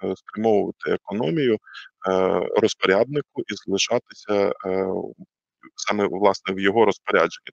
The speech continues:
Тоді, е, розпорядник буде називатися розпорядником не номінально,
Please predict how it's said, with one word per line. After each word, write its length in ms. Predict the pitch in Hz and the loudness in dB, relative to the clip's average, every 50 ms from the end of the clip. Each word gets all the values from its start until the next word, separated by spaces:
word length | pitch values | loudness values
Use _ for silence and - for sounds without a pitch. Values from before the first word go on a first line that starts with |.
| - - | -20 -20
Тоді, 260 | - - 117 117 113 - - - - - - _ - 92 | -12 -4 -4 -2 -2 -4 -8 -14 -18 -18 -18 _ -2 0
е, 540 | 92 87 92 92 90 - - 92 87 65 90 95 - _ _ _ _ _ | 0 2 0 0 -2 -2 -2 -2 -2 -2 -4 -8 -14 _ _ _ _ _
розпорядник 500 | 101 98 - - 117 117 117 113 104 104 | -8 -8 -2 0 0 2 2 0 -4 -6
буде 200 | 110 107 107 104 | -8 -6 -4 -2
називатися 680 | 107 104 101 104 110 107 - - - - - 104 101 | -2 -2 -2 0 0 0 0 -2 -8 -8 -4 -2 0
розпорядником 680 | 101 101 - _ - 110 107 107 110 101 - - 101 98 | 0 -2 -4 _ 0 2 2 2 0 -4 -4 -6 -8 -8
не 280 | 95 98 104 110 107 | -6 -2 -2 0 0
номінально, 680 | 104 104 104 107 117 127 151 175 208 226 208 175 151 117 | 0 0 0 0 -2 0 0 0 2 2 2 2 0 0